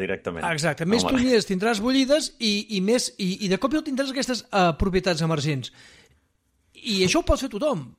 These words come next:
Speaker 2: perquè aquesta àlgebra la pot fer tothom, i per tant, quina és la idea? Que ho regulin, perquè nosaltres que ja tenim el peix bullit, ningú podrà més, ningú més podrà bullir peix. I, i, i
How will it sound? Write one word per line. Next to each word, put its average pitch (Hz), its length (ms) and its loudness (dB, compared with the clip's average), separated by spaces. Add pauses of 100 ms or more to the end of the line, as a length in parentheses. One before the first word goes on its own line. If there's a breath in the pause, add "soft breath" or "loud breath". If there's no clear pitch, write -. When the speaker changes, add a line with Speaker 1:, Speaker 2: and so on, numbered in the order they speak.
(140)
Speaker 2:
perquè 180 240 -4
aquesta 214 240 -2
àlgebra 233 320 2
la 185 80 0
pot 196 160 -4
fer 185 80 -2
tothom, 240 240 0
i 190 160 -6
per 165 160 0
tant, 214 240 -4
quina 233 320 2
és 202 80 0
la 214 80 4
idea? 208 320 4 (480 loud breath)
Que - 160 -4
ho 151 160 0
regulin, 262 560 2
perquè 160 240 -2
nosaltres 180 320 -6
que - 140 -10
ja 175 180 2
tenim 208 380 2 (760)
el 143 60 -2 (100)
peix 202 240 4
bullit, 277 540 0 (500 soft breath)
ningú 175 240 0
podrà 202 320 2
més, 160 300 0 (100)
ningú 175 300 2 (100)
més 190 160 2
podrà 165 240 2
bullir 135 300 -2
peix. - 240 -12 (260 soft breath)
I, 170 140 -2 (180)
i, 160 60 0 (260)
i 151 60 -2